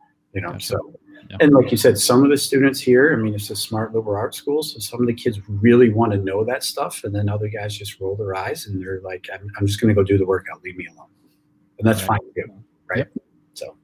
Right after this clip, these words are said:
Speaker 2: Have you, uh, obviously you haven't had any pushback with, uh, Henry, the golf coach, uh, since he, you know,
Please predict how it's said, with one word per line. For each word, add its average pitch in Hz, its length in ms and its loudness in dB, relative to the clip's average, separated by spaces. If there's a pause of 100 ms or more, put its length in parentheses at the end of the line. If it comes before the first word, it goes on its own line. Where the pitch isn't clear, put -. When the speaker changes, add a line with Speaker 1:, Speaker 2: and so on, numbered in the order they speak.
(1200)
Speaker 2:
Have 127 200 -4
you, 139 360 0
uh, 131 180 -8 (120)
obviously 123 400 -4
you 104 140 -4
haven't 113 300 -4
had 104 240 -4
any 104 220 -6
pushback 98 680 -8
with, 95 480 -10 (260)
uh, 92 240 -10
Henry, 101 600 -6 (120)
the - 60 -14
golf 92 240 -10
coach, - 420 -12 (220)
uh, 107 200 -8
since 98 300 -4
he, 98 280 -12 (180)
you 113 80 -6
know, 95 180 -8